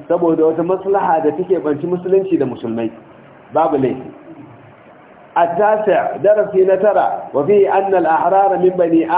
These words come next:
آدم لا تثبت عليهم اليد العاص-، ع-، ع-، الغاصبة.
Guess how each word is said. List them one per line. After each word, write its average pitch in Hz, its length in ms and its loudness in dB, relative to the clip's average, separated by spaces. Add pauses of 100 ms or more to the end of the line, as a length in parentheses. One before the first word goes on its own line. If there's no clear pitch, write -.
آدم 156 200 0 (300)
لا 160 320 2
تثبت 175 380 -2
عليهم 170 520 2
اليد 165 360 2
العاص-، 170 540 0
ع-، 160 380 2
ع-، 143 380 -2
الغاصبة. 143 600 0